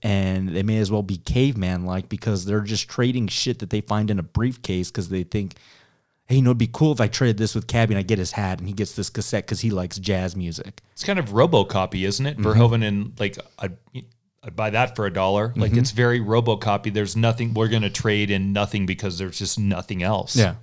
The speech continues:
Speaker 1: We're gonna wear these things. We don't know what they do, but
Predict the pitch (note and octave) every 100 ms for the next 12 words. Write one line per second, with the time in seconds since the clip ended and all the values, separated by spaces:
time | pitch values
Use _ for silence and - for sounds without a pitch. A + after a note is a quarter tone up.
0 | _ B2 C#3 A#2+ A2 B2+ A#2 - B2 A#2
1 | G#2 B2 B2 A#2 A2+ A2 A2+ G2+ A#2+ G#2+
2 | G2 G2 F2